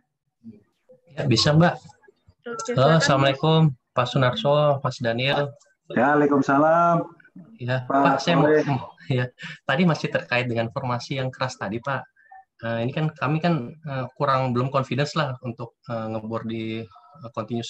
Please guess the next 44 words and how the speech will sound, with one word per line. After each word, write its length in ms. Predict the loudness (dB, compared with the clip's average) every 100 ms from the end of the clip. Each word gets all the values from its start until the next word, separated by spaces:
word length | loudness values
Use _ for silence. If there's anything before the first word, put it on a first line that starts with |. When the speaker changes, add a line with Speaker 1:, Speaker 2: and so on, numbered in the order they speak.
| -10
Speaker 1:
limb 80 | -10
hole 240 | -12 -10
coring 320 | -10 -8 -8
nih, 80 | -6
Pak. 160 | -8 -10 _ _ _ _
Itu 240 | -10 -8 -6
kalau 160 | -4
misalnya 320 | -4 -4 -8 -8
kita 160 | -8
dihadapin 480 | -6 -6 -6 -8 -8 -12 -12
lagi-lagi 320 | -8 -6 -6
formasi 480 | -6 -8 -8 -10 -12
yang 80 |
keras 240 | -10 -12 -8
banget, 320 | -8 -6 -10 -12 _
terus 240 | -14 -12
kita, 320 | -8 -4 -4
eh, 500 | -6 -12 -8 -6 -8 -8
udah 180 | -10 -10
pasti 240 | -12 -8 -8
R 160 | -6
P 160 | -8 -8
M-nya 160 | -8
kenceng, 560 | -10 -10 -8 -6 -6 -8 -10
terus 240 | -12 -12 -12
weight 160 | -12 -8
on 160 | -6
beat-nya 240 | -8 -10 -8
kan 120 | -8 -8 _
akan 240 | -10 -8 -8
lebih 480 | -6 -6 -6 -10 -14
kecil 320 | -8 -2 -2
lah 40 | -2
dibandingin 560 | -6 -6 -6 -8 -10 -14 _
pada 160 | -8 -8
umumnya 400 | -12 -10 -10 -8
gitu 240 | -10 -8
ya. 160 | -8 -8 -12 -16 -20 -20 -12 -6
Nah, 160 | -2 -2
itu 160 | 2
bukannya 400 | 2 2 0 2 0
akan 240 | -2 -4
efeknya 560 | -4 -4 -4 -4 -2 -2
jadi 400 | 0 0 0